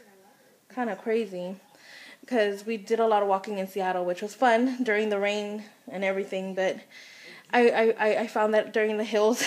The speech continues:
<laughs> and the stairs, I was, like, dying, and I don't want, I don't want that to be forever. So,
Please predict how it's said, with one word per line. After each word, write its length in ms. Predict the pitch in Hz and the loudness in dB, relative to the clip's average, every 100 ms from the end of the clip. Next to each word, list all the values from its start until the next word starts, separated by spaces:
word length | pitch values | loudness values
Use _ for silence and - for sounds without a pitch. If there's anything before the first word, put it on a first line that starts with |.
| - 262 - | 0 0 0
<laughs> 260 | - 285 | -8 -2
and 180 | 214 233 | 2 2
the 60 | 226 | 0
stairs, 580 | - 208 208 214 254 240 247 | 0 2 4 6 4 4 2
I 160 | 196 | 2
was, 240 | 208 214 202 | 0 0 0
like, 180 | 185 - _ _ _ _ - 185 - | -4 -6 _ _ _ _ -20 -14 2
dying, 560 | 226 202 185 175 165 - - - - - | 4 4 2 -4 -10 -14 -18 -20 -20 -12
and 300 | 214 190 185 | -6 -6 -4
I 140 | 208 208 | -2 0
don't 140 | 202 | 0
want, 280 | 190 180 - - | -4 -6 -10 -8
I 120 | 208 | -4
don't 140 | 196 185 | -4 -6
want 160 | 165 | -8
that 120 | - - | -12 -14
to 80 | |
be 140 | - - | -16 -16
forever. 460 | - - - - - - | -12 -12 -10 -14 -18 -20
So, 400 | - 349 247 | -4 -2 0